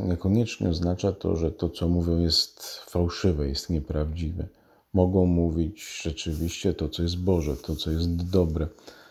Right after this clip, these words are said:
I dlatego Jezus nie chce, żeby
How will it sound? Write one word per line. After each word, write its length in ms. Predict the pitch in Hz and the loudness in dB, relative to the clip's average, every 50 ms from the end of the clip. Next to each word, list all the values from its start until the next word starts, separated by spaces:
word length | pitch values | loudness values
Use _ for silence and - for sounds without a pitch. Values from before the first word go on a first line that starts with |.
| _ _ _ _ _ _ _ _ _ _ _ _ _ _ _ - | _ _ _ _ _ _ _ _ _ _ _ _ _ _ _ -4
I 40 | 85 | -4
dlatego 920 | 76 73 69 71 73 - 82 80 78 78 80 78 78 78 78 78 76 - - - _ - | -2 -2 -2 -4 -2 0 0 0 0 0 0 2 2 2 2 0 0 -4 -6 -10 _ 0
Jezus 380 | 85 85 80 78 80 76 - - | 2 2 2 2 0 0 2 4
nie 140 | 98 98 85 | 4 2 2
chce, 440 | - - - 78 73 73 69 53 - - - - - - 151 110 | 0 -2 -4 -2 -2 -2 -4 -6 -8 -12 -14 -14 -14 -12 -10 -6
żeby 640 | 95 80 78 73 76 82 80 78 78 78 78 78 76 | -4 -4 -4 -4 -2 -2 0 0 0 0 0 0 -2